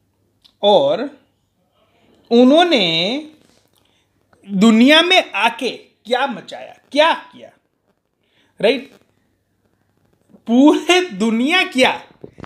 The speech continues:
ये हिरण्यकशिपु का केवल दुनिया में नहीं, बल्कि स्वर्ग लोग और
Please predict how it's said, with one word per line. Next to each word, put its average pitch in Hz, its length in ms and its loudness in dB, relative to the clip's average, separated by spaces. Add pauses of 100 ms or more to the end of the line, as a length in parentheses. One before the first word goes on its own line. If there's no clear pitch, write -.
(120)
ये 165 360 -8 (600)
हिरण्यकशिपु 247 760 2
का 277 200 0
केवल 254 380 0
दुनिया 196 460 2
में 254 180 2
नहीं, 226 540 2 (800)
बल्कि 254 320 0
स्वर्ग 277 540 0
लोग 247 540 2 (680)
और 202 600 2